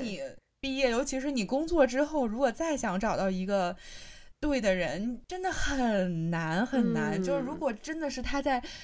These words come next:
Speaker 1: 上学的时候能遇到自己的真爱，我觉得那真的是简直了。就，
Speaker 2: <laughs>
Speaker 1: 就你说你还，还有啥比这个，我觉得就很好啊。
Speaker 2: 对。
Speaker 1: 所以就是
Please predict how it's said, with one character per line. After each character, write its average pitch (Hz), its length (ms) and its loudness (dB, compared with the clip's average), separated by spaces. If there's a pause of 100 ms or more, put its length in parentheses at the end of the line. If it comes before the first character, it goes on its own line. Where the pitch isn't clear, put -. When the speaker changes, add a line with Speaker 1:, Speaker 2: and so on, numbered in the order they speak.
Speaker 1:
上 269 240 2
学 233 120 0
的 240 160 8
时 233 160 2
候 220 200 4
能 196 240 2
遇 226 160 -2
到 202 300 0
自 220 240 -4
己 170 220 -8
的 147 440 -4 (220)
真 220 240 -2
爱， 208 300 0
我 175 160 0
觉 185 160 -4
得 226 320 -2 (160)
那 285 180 0
真 294 220 -4
的 277 100 0
是 269 200 -4
简 185 420 -2
直 160 220 -6
了。 208 340 2
就， 277 240 2 (200)
Speaker 2:
<laughs> - 260 -14
Speaker 1:
就 339 100 -4
你 277 160 0
说 254 160 4 (220)
你 240 100 -2
还， 214 220 2
还 - 180 -2
有 240 120 0
啥 180 280 0
比 185 180 -2
这 190 160 0
个， 175 200 0
我 254 180 0
觉 226 100 -4
得 359 220 2 (140)
就 415 120 0
很 320 340 2
好 330 260 -2
啊。 339 320 -2 (400)
Speaker 2:
对。 190 340 -2
Speaker 1:
所 185 160 -6
以 302 100 -2
就 285 180 -6
是 240 480 -4